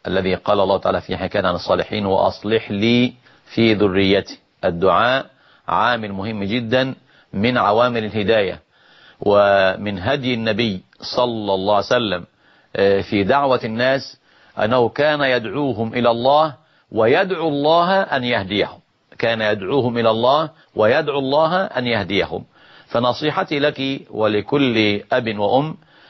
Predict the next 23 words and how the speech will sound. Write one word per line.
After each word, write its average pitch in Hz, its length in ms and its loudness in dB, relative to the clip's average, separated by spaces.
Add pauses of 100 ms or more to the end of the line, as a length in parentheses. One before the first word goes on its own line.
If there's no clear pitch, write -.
(140)
أن 113 100 0
يستعينوا 120 520 0
على 117 140 2
هداية 107 520 -2
أولادهم 113 720 -2
بدعاء 107 460 0
الله 123 460 -4 (280)
عز 104 280 0
وجل 117 360 0
وسؤال 120 440 0
الله 120 320 0
لهم 120 280 -2
الهداية، 92 520 -2
هذا 120 240 0
شيء. 85 260 -6 (600)
الشيء 175 260 2
الثاني، 175 480 -2 (480)
أهم 156 340 0
شيء 143 320 -4
أن 131 120 -6
تصلحي 139 460 -2
ما 120 180 2
بينك 135 640 -2